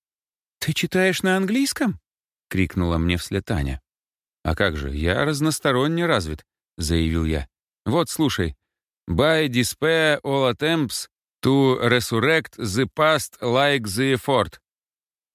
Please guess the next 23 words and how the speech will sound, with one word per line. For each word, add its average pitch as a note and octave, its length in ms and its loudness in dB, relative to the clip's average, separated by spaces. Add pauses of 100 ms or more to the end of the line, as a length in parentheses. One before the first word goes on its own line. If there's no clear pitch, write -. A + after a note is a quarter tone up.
(440)
"Кто-нибудь D3+ 600 0
говорил, D#3 460 2
что C3+ 200 -2
у B2+ 60 2
тебя C3 320 2
ужасное E3+ 720 0
произношение?" — C3+ 1080 0 (200)
спросила F#2 640 0
Аня F#2 260 0
тоном F#2 380 0
надменной E2+ 640 0
училки, D3 520 -2 (420)
которую D3+ 380 2
судьба C3 400 0
забросила A2+ 500 0
инспектировать G2+ 960 0
П F#2+ 120 0
Т - 120 -4
У C#3 200 0
для G2 280 0
умственно F#2+ 640 0
отсталых. E2+ 640 -4 (1000)
"Нет, - 400 -2